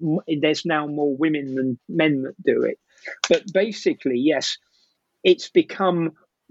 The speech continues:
easier to do. There's more signage, there's more places for pilgrims to stay, there's better facilities along the route. In fact, you know, all sorts of things that have made the pilgrimage easier to do in recent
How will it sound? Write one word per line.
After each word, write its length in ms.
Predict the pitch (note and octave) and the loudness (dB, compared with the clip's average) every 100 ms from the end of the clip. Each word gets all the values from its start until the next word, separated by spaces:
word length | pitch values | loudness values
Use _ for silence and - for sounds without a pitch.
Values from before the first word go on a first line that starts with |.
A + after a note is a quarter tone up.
| _ _ _ _ | _ _ _ _
easier 680 | G#3 G3+ A3+ F#3+ - D3 C#3 | -2 0 0 -4 -2 0 0
to 180 | - D3 | 0 0
do. 300 | B2+ C#3+ C3+ | 2 0 0
There's 260 | D3 C#3 | 0 0
more 240 | E3 E3 E3+ | 0 0 0
signage, 960 | - - E3 D#3 D#3 D#3 D3+ D3 - - | -2 -2 0 2 2 2 2 0 -4 0
there's 280 | C#3 B2+ | 0 2
more 260 | D3 D#3 E3+ | 0 0 0
places 540 | - E3 D#3+ - D3 | -2 -2 -2 -2 -4
for 160 | - D#3 | 2 0
pilgrims 800 | - E3 D#3+ C#3 D3 D3 C3+ - - | 2 0 0 0 -2 -2 -4 -4 -2
to 100 | D3+ | 0
stay, 840 | - - - D#3 D#3 D#3 D3+ D3+ - - - - | 0 -2 -2 0 0 0 2 0 -2 -20 -8 -4
there's 180 | D3 | -2
better 260 | - D#3+ F3 | 2 2 2
facilities 800 | - D3 - E3 D#3 D#3+ D3+ C3+ | -4 -6 -2 0 0 0 -4 -2
along 360 | D3+ C#3+ D3+ D3 | -2 0 0 0
the 100 | C#3 | 0
route. 320 | C#3 C#3+ D3+ | 2 0 0
In 120 | E3+ D3 | -6 -4
fact, 280 | - D3 - - - - - - | -2 -2 -6 -20 -18 -18 -20 0
you 140 | D3+ | 0
know, 300 | C#3 C3+ C3+ - _ - | 2 0 -2 -6 _ -2
all 180 | G#3+ | 0
sorts 380 | A3 - E3+ - | 0 -2 -4 -4
of 80 | F3 | -2
things 380 | - E3 C#3 B2 | 2 2 0 -2
that 140 | D3+ | 0
have 100 | C#3 | 0
made 280 | D#3 D3 C#3 | 0 0 0
the 100 | C#3 | -2
pilgrimage 640 | - D#3+ C#3 C#3 D3 B2+ - | -2 0 2 0 -2 -4 -4
easier 600 | F3 D#3 D#3 - D3 C#3 | -2 0 -2 0 0 0
to 160 | - C3 | -4 -6
do 320 | C#3 D#3 C#3 | 0 2 0
in 240 | C3+ B2+ | -4 -4
recent 400 | C3 C3+ - C#3 | 0 0 -2 -8